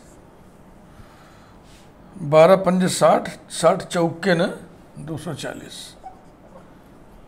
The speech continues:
फ़ोर एसी होता है ना, बारह पंजे साठ, ठीक, upon इस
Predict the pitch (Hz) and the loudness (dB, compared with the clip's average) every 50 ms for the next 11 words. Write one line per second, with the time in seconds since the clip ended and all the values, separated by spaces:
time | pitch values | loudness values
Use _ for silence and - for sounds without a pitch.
0 | - - - _ _ - - - - - - - - - - - - - - - | -20 -20 -20 _ _ -20 -20 -20 -20 -20 -20 -20 -20 -20 -20 -20 -20 -20 -20 -20
1 | - - - - - 233 254 294 311 370 311 196 220 196 - - - 208 151 135 | -20 -18 -16 0 4 6 8 8 8 6 2 2 2 2 2 2 2 2 2 0
2 | 131 - 139 135 202 - - 285 170 - - 160 165 - 147 - - - - - | -2 -4 -6 -6 -6 -8 -10 -10 -8 -8 -8 -8 -10 -12 -14 -14 -14 -16 -12 -10
3 | 226 247 - - - - - - - - - - - - - - - 185 - - | -10 -10 -10 -12 -18 -20 -20 -20 -20 -20 -20 -20 -20 -20 -20 -8 -8 -6 0 2
4 | 180 160 151 185 254 - - - - - - - - - - - - - - - | 4 4 4 2 0 -2 -10 -16 -20 -20 -20 -20 -20 -20 -20 -20 -20 -20 -20 -20
5 | - - - - - - - - - - 196 147 | -20 -20 -20 -20 -20 -20 -20 -14 -8 -6 -6 -6